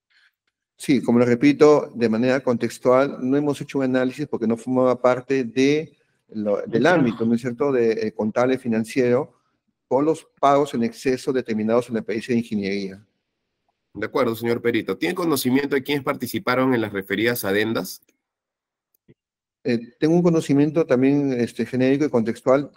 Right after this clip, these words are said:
Speaker 1: que no exactamente no hemos, este, considerado en ningún cuadro de nuestra pericia, ¿no? No hemos
Speaker 2: De
Speaker 1: establecido
Speaker 2: acuerdo.
Speaker 1: los firmantes, ni las fechas, no hemos establecido, porque no formaba parte del análisis, ¿no?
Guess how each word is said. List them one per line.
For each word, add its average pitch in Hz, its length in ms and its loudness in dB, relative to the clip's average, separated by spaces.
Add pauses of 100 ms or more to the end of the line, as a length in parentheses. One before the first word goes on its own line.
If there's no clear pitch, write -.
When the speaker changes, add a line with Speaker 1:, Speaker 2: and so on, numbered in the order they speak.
Speaker 1:
que 117 100 -4
no 120 720 4
exactamente 120 680 -4
no 113 120 0
hemos, 120 300 -2
este, 107 440 -8
considerado 123 960 2 (540)
en 120 140 -4
ningún 127 300 -2
cuadro 139 520 2
de 120 120 -4
nuestra 107 240 -8
pericia, 104 460 -8
¿no? 107 280 -8 (400)
No 113 100 -2
hemos 123 220 0
Speaker 2:
De - 60 -20
Speaker 1:
establecido 107 380 -4
Speaker 2:
acuerdo. 120 420 4 (320)
Speaker 1:
los 110 120 -10
firmantes, 123 800 0
ni 117 80 -6
las 104 180 -8
fechas, 120 760 -2
no 120 80 -6
hemos 123 140 -6
establecido, 120 720 0 (360)
porque 143 200 -4
no 156 120 -2
formaba 143 380 0
parte 135 280 2
del 113 140 2
análisis, 113 560 0
¿no? 143 160 -16